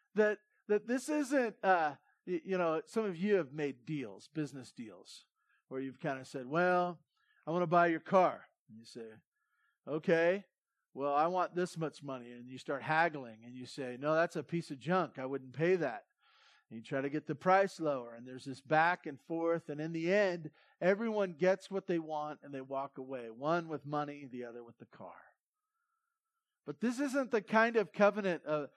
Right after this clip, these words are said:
of that. That, that's not the kind of transaction. This kind of transaction is a king who has it all. And he makes this promise, this covenant. He extends his hand of kindness,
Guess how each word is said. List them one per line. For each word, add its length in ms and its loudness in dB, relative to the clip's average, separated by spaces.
of 140 -2
that. 160 2
That, 160 0
that's 260 0
not 220 4
the 80 -4
kind 300 0
of 120 -2
transaction. 920 0
This 220 4
kind 260 2
of 120 2
transaction 880 0
is 160 2
a 60 0
king 380 0
who 140 2
has 380 6
it 100 2
all. 560 4
And 180 2
he 140 -2
makes 680 4
this 320 0
promise, 720 2
this 240 -2
covenant. 640 2
He 180 4
extends 680 -2
his 180 -6
hand 340 0
of 200 0
kindness, 800 -2